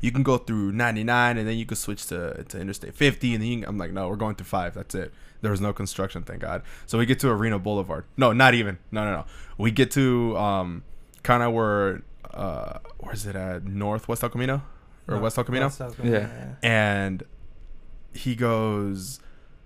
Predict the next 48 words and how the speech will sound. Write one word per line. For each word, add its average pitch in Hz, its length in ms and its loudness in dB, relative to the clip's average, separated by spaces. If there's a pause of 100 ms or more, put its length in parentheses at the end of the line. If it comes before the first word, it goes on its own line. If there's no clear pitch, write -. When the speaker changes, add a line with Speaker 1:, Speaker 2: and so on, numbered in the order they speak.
(200)
Speaker 1:
he's 117 180 -2
like, 110 220 0
"I 135 100 6
wanna 151 200 8
see 139 200 2
where 117 140 4
you 117 80 0
gonna 104 220 0
take 101 260 -2
me." 95 160 -6
'Cause 98 260 -4
he's 101 140 -2
like, 95 160 -2
"You, 120 80 0
you're 120 240 0
the 110 60 -2
chauffeur, 113 460 -2
you're 107 180 0
the 92 80 -8
driver." 92 440 0
He's 95 160 -6
like, 98 140 -4
"I 113 40 0
wanna 113 180 -2
see, 110 520 -2 (500)
you 98 100 -2
know, 90 420 -2
how - 160 0
you 104 220 2
gonna 95 160 -4
get 98 220 -4
there." 90 160 -4
I'm 98 140 -2
like, 95 300 -6
"I 123 120 4
don't 131 200 4
know 147 220 12
how 175 160 4
to 107 100 0
get 113 260 2
there, - 120 4
<laughs> 110 60 4
Richard. 120 340 6
It's - 160 2
your 165 140 12
house. 151 340 10
I've 143 200 12
never 165 300 12